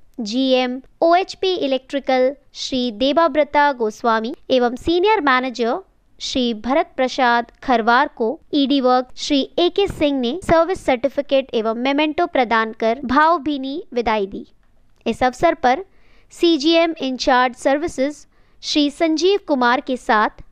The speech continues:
अन्य सीजीएम गण भी उपस्थित थे। इसी दिन पब्लिक रिलेशंस डिपार्टमेंट के सीनियर मैनेजर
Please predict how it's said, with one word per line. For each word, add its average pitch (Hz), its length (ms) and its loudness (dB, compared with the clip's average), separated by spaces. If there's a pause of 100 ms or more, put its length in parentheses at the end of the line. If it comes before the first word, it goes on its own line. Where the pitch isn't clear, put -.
(140)
अन्य 262 320 0
सीजीएम 247 540 -2
गण 240 220 0
भी 262 260 -2 (120)
उपस्थित 262 580 -2
थे। - 100 -6 (680)
इसी 247 220 -4
दिन 294 300 2 (340)
पब्लिक 359 360 2
रिलेशंस 302 500 0
डिपार्टमेंट 262 600 0
के 254 180 -4
सीनियर 330 420 0
मैनेजर 233 580 0